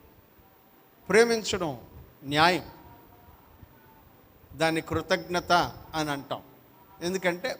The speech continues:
మనల్ని వాళ్ళు ప్రేమించారు, మనం కూడా వాళ్ళని ప్రేమిస్తున్నాం. మనకు వాళ్ళు హెల్ప్ చేశారు,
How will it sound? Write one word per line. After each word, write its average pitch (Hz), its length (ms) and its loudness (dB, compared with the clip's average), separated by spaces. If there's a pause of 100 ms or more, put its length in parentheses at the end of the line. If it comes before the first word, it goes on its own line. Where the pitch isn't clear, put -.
మనల్ని 208 340 0
వాళ్ళు 190 200 4
ప్రేమించారు, 190 640 -4 (520)
మనం 175 320 2
కూడా 175 180 4
వాళ్ళని 165 600 4 (480)
ప్రేమిస్తున్నాం. 131 680 -2 (840)
మనకు 226 380 4
వాళ్ళు 214 280 6
హెల్ప్ 208 340 4
చేశారు, 220 560 2